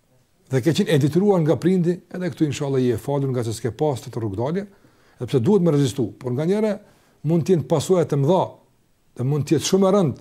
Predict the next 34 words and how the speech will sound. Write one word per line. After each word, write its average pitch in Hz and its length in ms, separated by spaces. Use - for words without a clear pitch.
me, 110 120
me 127 160
dhunë, 156 340
me 127 140
detyru 131 420
prindi, 147 380
se 107 180
ka 226 220
këtë 147 180
mundësi, 135 280
por 190 280
nëse 143 340
ke 156 140
bërë 202 240
diç 151 240
nga 131 160
padija, 143 520
apo 196 300
edhe 226 140
ke 233 120
bërë 240 160
me 240 140
vetdije, 165 360
pendohu 165 320
tek 156 160
Allahu 143 200
i 127 40
Manduar 143 380
dhe, 139 240
e, 151 640
vendos 139 440
që 139 100
mos 180 260
ta 143 140